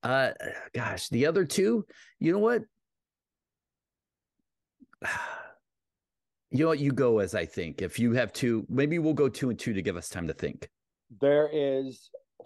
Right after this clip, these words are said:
Speaker 2: four, right?
Speaker 1: Right.
Speaker 2: One tag team, three individuals that I think, what, when I think W C W, I think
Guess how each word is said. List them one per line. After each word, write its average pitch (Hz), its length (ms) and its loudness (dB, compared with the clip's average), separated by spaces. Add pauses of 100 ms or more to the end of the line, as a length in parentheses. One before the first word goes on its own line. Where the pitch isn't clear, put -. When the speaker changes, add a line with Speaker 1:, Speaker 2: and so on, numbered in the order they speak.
(140)
Speaker 2:
four, 220 560 4 (1040)
right? 190 320 0 (320)
Speaker 1:
Right. 90 320 0 (1000)
Speaker 2:
One 151 300 -2
tag 170 340 0
team, 160 400 -8
three 147 200 -4
individuals 120 560 0
that 113 200 -4
I 151 220 4 (140)
think, 160 320 -4
what, 127 280 2
when 131 160 4
I 180 140 2
think 196 320 -6 (100)
W 165 300 0
C - 160 -14
W, 131 420 2
I 113 140 0
think 107 380 -8